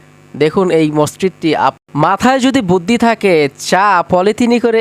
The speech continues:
এনেও কাফের মতো মজা করেই খাওয়া যায়। দেখুন, এই ভাইটি কি সহজে একটি কাপ বানিয়ে সেই কাপের ভিতরে চা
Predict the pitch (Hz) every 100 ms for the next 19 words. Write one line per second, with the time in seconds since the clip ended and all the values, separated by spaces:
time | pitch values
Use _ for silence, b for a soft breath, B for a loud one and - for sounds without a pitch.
0 | - 170 190 185 160 - 175 165 170 220
1 | 226 202 - 175 156 147 - 147 156 151
2 | 147 139 143 - 143 123 107 110 107 135
3 | 151 185 160 127 139 160 147 175 175 220
4 | 320 B B B - 220 185 175 175 208
5 | 185 160 - 170 - 151 160 165 180 190
6 | 202 247 - - - 156 147 170 160 202
7 | 185 151 160 170 135 - 147